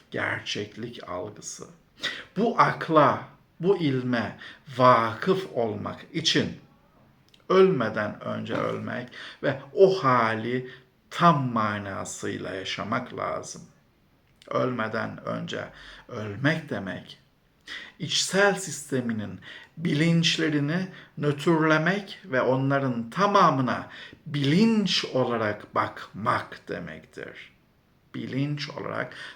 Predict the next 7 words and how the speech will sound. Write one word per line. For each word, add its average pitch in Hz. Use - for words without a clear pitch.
bakabilmek 107
demektir. -
Artık 165
önceki 160
videolarımızda 127
nefesle 139
rahatlayacağız 139